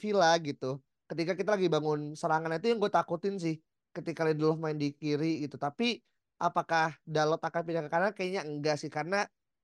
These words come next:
buat gue dari umpan-umpan dia tuh bisa jadi salah satu kunci buat Højlund dan juga McTominay sih.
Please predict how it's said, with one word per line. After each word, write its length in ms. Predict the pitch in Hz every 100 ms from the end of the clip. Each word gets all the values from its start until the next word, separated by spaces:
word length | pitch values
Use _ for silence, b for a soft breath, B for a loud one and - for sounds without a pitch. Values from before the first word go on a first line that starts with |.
| -
buat 220 | 160 160
gue 300 | 165 202 233 214 - _ _ -
dari 320 | 165 170 175 - _ _
umpan-umpan 560 | 185 185 185 185 185 180
dia 160 | 190
tuh 320 | 202 240 233 226
bisa 160 | 185 175
jadi 160 | 156 160
salah 280 | 160 175 175
satu 160 | 185
kunci 400 | 170 170 170 185
buat 360 | 165 156 156 151 - _ _ _ -
Højlund 400 | 180 170 180 175
dan 80 | 170
juga 240 | 160 156
McTominay 640 | 160 151 170 165 175 185
sih. 160 | 170 160